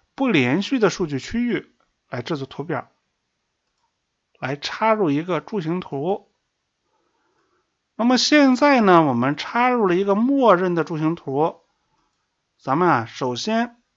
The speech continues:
选中中间的网格线，按 Delete 键呢清除掉。接下来呢，选中这个图例项，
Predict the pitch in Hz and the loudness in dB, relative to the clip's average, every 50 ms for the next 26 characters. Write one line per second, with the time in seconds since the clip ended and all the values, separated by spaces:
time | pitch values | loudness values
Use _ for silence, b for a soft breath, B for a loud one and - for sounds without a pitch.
0 | _ - - - - 143 120 113 127 165 165 165 170 196 196 190 202 196 151 120 | _ -20 -16 -8 -4 -4 -4 -2 -2 -2 -2 -2 -2 -2 -2 0 0 0 0 -2
1 | 104 101 107 131 156 - - 214 180 - - _ - - 165 143 - - 135 123 | -4 -6 -8 -8 -8 -6 -6 -6 -6 -6 -10 _ -18 -14 -14 -14 -10 -10 -6 -4
2 | 170 202 - 180 160 - 190 175 160 151 139 143 _ - - - 202 185 - 185 | -4 -2 -2 -4 -2 0 0 0 0 0 -2 -6 _ -16 -12 -10 -10 -6 -6 -4
3 | 208 247 226 185 - _ _ _ _ _ _ _ _ _ _ _ _ _ _ _ | -4 -4 -6 -6 -8 _ _ _ _ _ _ _ _ _ _ _ _ _ _ _
4 | _ _ _ _ _ _ _ _ _ _ _ _ - - 262 294 285 277 233 175 | _ _ _ _ _ _ _ _ _ _ _ _ -6 0 2 4 4 6 6 6
5 | 156 156 165 160 156 - - - 143 120 113 123 202 226 220 196 190 202 190 165 | 6 6 6 4 4 2 0 0 0 0 0 0 0 0 0 2 2 2 2 2
6 | 143 - - - 143 165 220 277 262 196 - - - 269 226 170 - - | 0 -4 -4 -6 -4 0 2 2 2 0 0 -2 0 0 0 0 0 -4